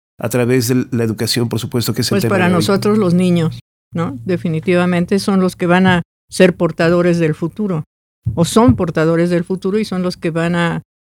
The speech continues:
Speaker 2: a poder, eh, representar esto. Pero si cuando estemos con los niños haciendo esto, tengo, eh, la res-, misma respuesta que he estado teniendo con adultos,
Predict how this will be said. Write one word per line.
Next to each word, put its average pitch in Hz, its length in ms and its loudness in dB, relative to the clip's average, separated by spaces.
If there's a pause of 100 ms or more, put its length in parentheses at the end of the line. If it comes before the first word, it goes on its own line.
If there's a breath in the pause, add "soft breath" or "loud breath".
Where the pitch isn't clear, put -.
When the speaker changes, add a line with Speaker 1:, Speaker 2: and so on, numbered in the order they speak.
Speaker 2:
a 165 160 -6
poder, 175 580 2
eh, 151 240 -2
representar 165 640 -2
esto. 196 280 -2
Pero 170 240 -2
si 165 400 -2 (320)
cuando 170 260 0
estemos 214 380 0
con 208 160 -2
los 185 100 -4
niños 202 380 0
haciendo 180 420 -4
esto, 170 440 -6 (640)
tengo, 185 840 0 (140)
eh, - 280 -14
la 156 200 -2
res-, 160 240 -2
misma 208 320 4
respuesta 180 460 -4
que 180 100 -8
he - 20 -2
estado 180 320 -4
teniendo 175 400 -2
con 156 160 -4
adultos, 165 720 -6